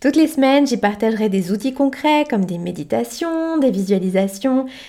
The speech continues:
des exercices inspirants et de temps en temps de jolies interviews pour te permettre de traverser tes peurs, de retrouver confiance en toi,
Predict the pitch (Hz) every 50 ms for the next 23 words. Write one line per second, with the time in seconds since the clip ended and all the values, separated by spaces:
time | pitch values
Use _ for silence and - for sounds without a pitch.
0 | - - - 214 190 233 185 196 - - 196 - - - - - - - 277 339
1 | 370 370 - - - 302 302 277 254 285 285 254 226 202 208 202 208 202 196 202
2 | 196 190 196 180 185 180 165 165 170 175 180 190 269 320 285 277 226 220 208 196
3 | 196 180 175 175 180 160 180 196 226 254 - - - - - - - _ - -
4 | 240 226 233 269 269 285 277 277 262 226 202 196 196 - - 175 165 160 165 -
5 | - - 247 247 240 240 226 226 - 214 196 - 156 - - - 175 185 180 196
6 | 196 208 220 226 233 240 - 202 196 214 208 247 302 - - - 320 285 254 277
7 | 269 - - - - 359 381 392 370 - - - 294 277 - - 214 196 196 -
8 | - - - - - -